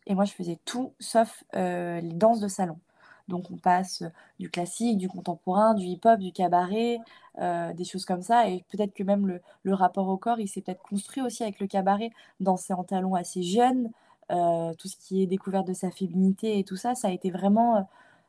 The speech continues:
enfin, moi, je l'ai pas découvert ailleurs que par la danse. Donc, du coup, ça, je pense que c'est aussi quelque chose qui se construit un peu, euh,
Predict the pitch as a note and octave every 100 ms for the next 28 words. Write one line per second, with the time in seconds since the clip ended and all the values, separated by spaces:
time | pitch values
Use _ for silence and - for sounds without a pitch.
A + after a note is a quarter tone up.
0 | _ G3+ G3 A3+ G#3 - A3+ A3 - G3+
1 | G#3 A3 G#3+ - - _ _ _ - -
2 | _ _ _ G#3+ A3 A3 A3 A3+ - G#3
3 | F#3+ F3+ F3+ F#3+ F3+ E3+ E3+ - - _
4 | _ _ - F#3 F3+ F3+ E3+ A3+ A3+ F3+
5 | E3+ F3 G#3 G#3+ G3 - E3+ - F#3 F3
6 | F#3+ - - - F#3+ - - G#3 F3+ F3+
7 | F#3+ F#3